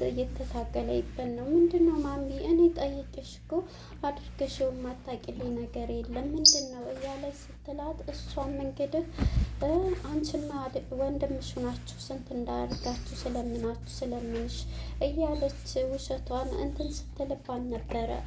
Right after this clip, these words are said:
«ማሚ በእናትሽ አስፈችው» እያለች እየጠየቀች ነበር። «የኔ ናታን ነው» እያለች እንግዲህ በናታን ፍቅር ወድቃለች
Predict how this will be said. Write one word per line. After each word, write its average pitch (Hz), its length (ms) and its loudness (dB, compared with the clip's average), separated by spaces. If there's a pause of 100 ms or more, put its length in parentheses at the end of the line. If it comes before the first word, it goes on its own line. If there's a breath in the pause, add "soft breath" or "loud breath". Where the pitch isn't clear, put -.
(240)
«ማሚ 294 360 2
በእናትሽ 247 600 -2
አስፈችው» 254 600 -2 (420 loud breath)
እያለች 294 500 4 (120)
እየጠየቀች 247 920 0
ነበር። 262 400 0
«የኔ 349 280 10 (120)
ናታን 302 420 2
ነው» 320 140 4
እያለች 277 500 -2
እንግዲህ 277 440 0 (540 loud breath)
በናታን 285 680 2
ፍቅር 277 480 0 (280)
ወድቃለች 254 800 0